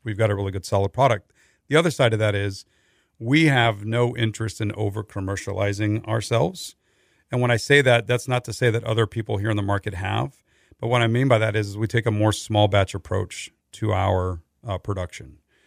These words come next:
So I don't just create inventory to create inventory.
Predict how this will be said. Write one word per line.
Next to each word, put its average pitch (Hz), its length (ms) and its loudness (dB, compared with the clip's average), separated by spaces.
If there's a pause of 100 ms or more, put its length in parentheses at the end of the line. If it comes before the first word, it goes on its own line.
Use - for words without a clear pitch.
(200)
So 107 640 2
I 117 120 2
don't 127 180 2
just 107 240 -6
create 110 300 0
inventory 104 500 -4
to 95 80 -6
create 95 240 -6
inventory. 85 640 -10